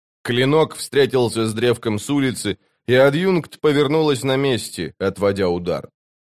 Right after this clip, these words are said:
С улицы скользнула в сторону и вонзилась в землю справа от Лорн. За спиной адъюнкт услышала щелчок спущенного арбалета. Разворачиваясь к четырём баргастам, которые теперь тоже бросились в атаку,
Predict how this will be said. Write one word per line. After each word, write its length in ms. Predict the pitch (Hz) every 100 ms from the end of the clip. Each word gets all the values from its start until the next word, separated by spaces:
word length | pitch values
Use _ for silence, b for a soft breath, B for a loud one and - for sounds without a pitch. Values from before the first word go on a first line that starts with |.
| _ -
С 140 | -
улицы 420 | 147 143 127 123
скользнула 640 | 120 123 120 110 131 120 104
в 60 |
сторону 480 | - 147 139 135 117
и 100 | 113
вонзилась 640 | 117 117 110 131 131 113
в 80 | 101
землю 460 | 101 135 131 107 95
справа 560 | - 98 104 101 98
от 100 | 95
Лорн. 400 | 110 107 78 78 - _ _ _ _ _ -
За 220 | 113 131
спиной 600 | - 139 147 156 135 98
адъюнкт 640 | 87 101 117 135 143 -
услышала 560 | 127 120 131 127 120 113
щелчок 540 | - 117 107 135 127
спущенного 640 | - 123 120 - 110 107 107
арбалета. 600 | 104 110 113 98 - - _ _ _ _
Разворачиваясь 800 | 104 110 104 110 113 - 110 104
к 80 | -
четырём 480 | - 110 113 110 110
баргастам, 640 | 127 123 107 - 98 92
которые 400 | - 101 104 104
теперь 340 | 95 95 107 -
тоже 300 | - 131 95 98
бросились 520 | 98 95 95 95 98
в 40 |
атаку, 480 | 95 131 120 107